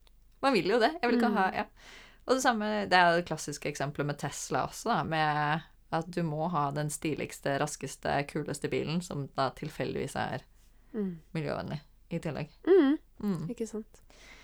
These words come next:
Speaker 1: Så ja, så jeg synes det var spennende. Eh, her så står det at, eh, ja, det, <laughs> resten av befolkningen er enten likegyldige eller avvisere. Så det er jo sikkert de som inngår i den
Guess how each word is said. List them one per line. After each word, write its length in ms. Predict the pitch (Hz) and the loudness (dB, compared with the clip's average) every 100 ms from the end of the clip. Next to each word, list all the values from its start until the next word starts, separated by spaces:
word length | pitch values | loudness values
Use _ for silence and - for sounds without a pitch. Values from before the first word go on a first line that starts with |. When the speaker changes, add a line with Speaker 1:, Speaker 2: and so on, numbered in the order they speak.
| - - | -20 -8
Speaker 1:
Så 80 | - | 4
ja, 160 | 185 113 - | 4 4 4
så 100 | 285 | 4
jeg 80 | 269 | 4
synes 160 | 277 | 2
det 120 | 269 247 | 0 2
var 140 | 247 | 2
spennende. 540 | 254 240 196 202 170 - | 2 0 2 2 2 0
Eh, 720 | 226 220 220 214 214 214 208 214 - | 0 0 0 0 0 0 0 0 6
her 300 | 196 202 208 - - - - - - | 8 6 2 -8 -20 -20 -20 -20 -6
så 180 | - 220 | -2 0
står 340 | - 185 165 | 2 2 4
det 640 | 170 175 175 175 180 185 - - - - _ - - - | 4 6 6 6 6 4 -2 -14 -20 -20 _ -20 -14 -2
at, 380 | 196 - - - | -2 -2 -8 0
eh, 180 | 160 - | 4 6
ja, 200 | 151 151 - - - | 6 4 -8 -10 2
det, 560 | 190 180 180 180 175 | 4 6 6 6 4
<laughs> 460 | 208 - 208 - - | 0 -2 -4 2 4
resten 200 | 175 180 | 4 4
av 40 | |
befolkningen 460 | 175 175 160 165 170 | 2 4 2 0 0
er 120 | 160 | 0
enten 180 | 151 170 | 0 -2
likegyldige 800 | 165 151 147 135 147 143 147 151 | -2 -4 -6 -6 -2 2 4 4
eller 280 | 143 139 139 | 2 0 0
avvisere. 640 | - 139 - - - 143 | 2 0 -2 -8 -6 -8
Så 140 | 151 160 | -6 -6
det 60 | - | -2
er 80 | 165 | 0
jo 60 | 147 | 0
sikkert 340 | 147 143 143 | -2 -6 -8
de 240 | - 143 143 | -6 -4 -4
som 240 | - 147 | -6 -6
inngår 400 | 156 165 - 151 | -6 -8 -6 -4
i 40 | 147 | -4
den 240 | 127 151 | -6 -8